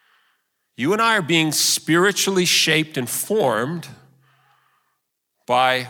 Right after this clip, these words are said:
our own desires, by the world, and the third one is the devil himself, this kingdom of darkness. Ye-,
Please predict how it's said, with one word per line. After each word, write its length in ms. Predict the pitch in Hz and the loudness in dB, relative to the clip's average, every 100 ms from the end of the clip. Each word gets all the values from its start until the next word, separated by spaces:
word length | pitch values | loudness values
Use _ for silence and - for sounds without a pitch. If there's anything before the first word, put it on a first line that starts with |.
| - | -6
our 180 | 120 120 | -4 0
own 240 | 156 220 | -2 -2
desires, 720 | 165 127 113 117 156 196 - | -4 0 0 0 -2 -6 -10
by 240 | - 170 165 | -4 -2 0
the 100 | 175 | -2
world, 420 | 127 123 135 139 | -2 -2 -2 -2
and 100 | 131 | -4
the 60 | |
third 340 | 117 - 226 220 | -6 -4 -4 -4
one 240 | 127 131 | -6 -4
is 180 | 120 - | -8 -8
the 280 | - 123 113 - - _ | -6 -6 -8 -18 -20 _
devil 360 | 120 117 135 139 | -4 -2 -4 -6
himself, 760 | 151 - - 156 - 98 - | -6 -6 -4 -4 -4 -10 -8
this 440 | 123 110 - - - _ _ _ _ _ - | -6 -4 -6 -8 -14 _ _ _ _ _ -2
kingdom 380 | - 160 185 180 | 0 0 0 -2
of 140 | 151 | 0
darkness. 680 | 185 269 - 107 92 - - - - - _ _ _ _ _ _ _ _ _ _ _ | 0 0 -2 -8 -6 -4 -4 -6 -12 -20 _ _ _ _ _ _ _ _ _ _ _
Ye-, 400 | 120 147 180 | -8 -6 -6